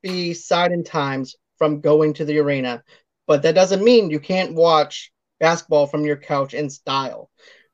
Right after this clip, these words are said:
We are teaming up with the N B A and Pago to bring our listeners up to seventy-five percent off on select items. Yes, you heard that right. Go to pago dot co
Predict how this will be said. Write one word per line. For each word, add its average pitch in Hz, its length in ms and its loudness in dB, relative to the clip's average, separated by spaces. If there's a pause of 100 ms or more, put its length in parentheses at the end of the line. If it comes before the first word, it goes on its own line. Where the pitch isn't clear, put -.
We 226 200 6
are 208 80 6
teaming 247 500 4
up 143 200 0
with 151 140 -2
the 147 140 -6
N 202 140 -4
B 202 240 -2
A 135 280 0
and 147 220 -4
Pago 151 680 2
to 151 80 -4
bring 175 340 -2
our 151 240 2
listeners 143 480 -2
up 135 180 -6
to 123 220 -8 (380)
seventy-five 240 500 4
percent 185 600 -2 (320)
off 160 380 -4 (140)
on 160 220 0
select 165 340 0
items. 131 400 -2
Yes, 165 400 2
you 208 100 0
heard 262 200 6
that 233 180 6
right. 196 340 2 (500)
Go 226 120 6
to 277 80 2
pago 220 640 2 (160)
dot 156 360 2 (600)
co 160 540 2